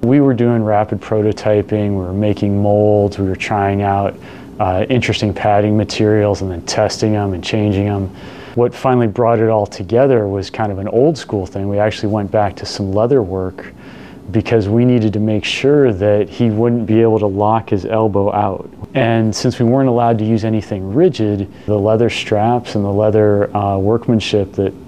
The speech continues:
one of our students just already knew how to do was fantastic. This is actually kind of the perfect material for this. It was amazing to see all these kind of new and old technologies come together to make a,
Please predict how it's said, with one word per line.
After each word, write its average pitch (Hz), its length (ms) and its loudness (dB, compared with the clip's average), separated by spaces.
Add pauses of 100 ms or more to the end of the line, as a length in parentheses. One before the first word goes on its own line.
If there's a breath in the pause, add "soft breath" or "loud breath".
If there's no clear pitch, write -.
(580)
one 107 240 0
of 107 100 2
our 107 140 0
students 113 400 0
just - 220 -2 (760 loud breath)
already 110 420 2
knew 117 220 2
how 113 180 0
to 104 100 -2
do 117 360 2
was 101 200 -4
fantastic. 104 840 -4
This 107 220 2
is 127 80 4
actually 104 360 2
kind 104 200 0
of 95 80 0
the 92 80 0
perfect 104 420 -2
material 104 640 2
for - 180 -2
this. 90 480 -4
It 139 80 2
was 113 120 4
amazing 117 560 2
to 104 60 -4
see 113 180 -2
all 107 140 4
these 107 200 0
kind 107 180 -4
of 101 60 -4
new 113 300 2
and 107 100 -2
old 107 260 2
technologies 104 760 -2
come 104 260 -4
together 98 500 0
to 90 80 -6
make 98 360 -4
a, 92 180 -4